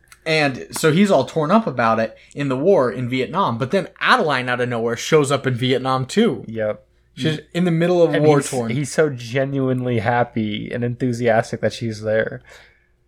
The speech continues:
Speaker 1: She comes to run to give him a hug in war torn Vietnam.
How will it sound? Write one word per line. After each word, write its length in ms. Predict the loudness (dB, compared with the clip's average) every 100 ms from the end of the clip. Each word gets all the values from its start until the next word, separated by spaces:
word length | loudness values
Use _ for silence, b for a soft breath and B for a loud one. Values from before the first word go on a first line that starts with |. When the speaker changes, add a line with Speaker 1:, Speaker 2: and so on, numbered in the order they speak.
| _ _ _
Speaker 1:
She 260 | -8 -6 0
comes 280 | 2 0 -2
to 80 |
run 320 | -2 0 0 -2
to 80 |
give 180 | -2 -2
him 160 | -2 -2
a 40 |
hug 320 | 0 0 2
in 160 | 0 -2
war 240 | 2 2
torn 280 | 0 0 0
Vietnam. 600 | 2 0 0 0 2 0